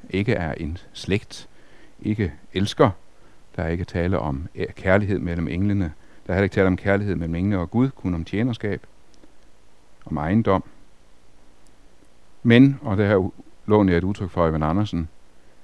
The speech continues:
at vi lige nu Gud kan ses i dette, at vi bliver en toenighed, ligesom Gud er tre personer og et guddommeligt væsen, som bliver to mennesker, et kød. Og det er sådan et mirakel, at i dette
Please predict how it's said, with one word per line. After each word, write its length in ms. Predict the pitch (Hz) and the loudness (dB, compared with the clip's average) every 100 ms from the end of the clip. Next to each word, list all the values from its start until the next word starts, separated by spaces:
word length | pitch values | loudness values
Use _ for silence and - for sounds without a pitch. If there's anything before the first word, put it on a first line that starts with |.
| - - - - - - - - | -20 -20 -20 -20 -20 -20 -20 -2
at 160 | 113 104 | 0 4
vi 60 | |
lige 180 | 113 135 | 6 8
nu 140 | 165 120 | 8 6
Gud 180 | 127 | 4
kan 200 | 131 110 | 4 2
ses 240 | 92 127 107 | 2 2 0
i 40 | |
dette, 300 | 90 101 117 | 2 2 4
at 400 | 87 85 - - | 2 0 -4 -12
vi 360 | - 98 92 87 - | -8 -2 0 -2 -6
bliver 240 | 107 95 - | -2 0 0
en 160 | 90 87 | -2 0
toenighed, 800 | 139 143 - 104 92 85 92 - - - - | 0 0 0 -2 -2 -2 -2 -4 -18 -12 -6
ligesom 440 | 107 107 90 85 | -2 0 0 0
Gud 220 | 107 113 - | 0 0 2
er 220 | 92 80 - - | 2 2 -2 -16
tre 240 | - 127 127 - - - - - | 4 6 6 -2 -20 -20 -20 -6
personer 440 | 98 - 127 101 | -2 4 4 4
og 120 | 78 101 | 0 -2
et 100 | - | -2
guddommeligt 380 | 101 104 101 | 0 0 2
væsen, 360 | 104 117 - 92 | 0 -2 -4 -8
som 240 | - 95 | -4 -4
bliver 240 | 92 98 90 | -4 -2 -4
to 280 | - 131 - | 0 -2 0
mennesker, 500 | 107 110 156 - 80 - | 2 2 2 -4 -6 -2
et 200 | 147 - | -2 2
kød. 200 | 196 240 - - - - - - - | 2 2 -2 -20 -20 -20 -20 -20 -16
Og 140 | - 123 | -6 4
det 140 | 214 | 8
er 180 | 185 117 | 10 10
sådan 220 | 156 165 | 6 4
et 20 | |
mirakel, 480 | 127 98 117 175 123 | 4 8 6 6 0
at 200 | 95 95 | -2 -2
i 40 | 95 | 0
dette 320 | 107 135 | 2 2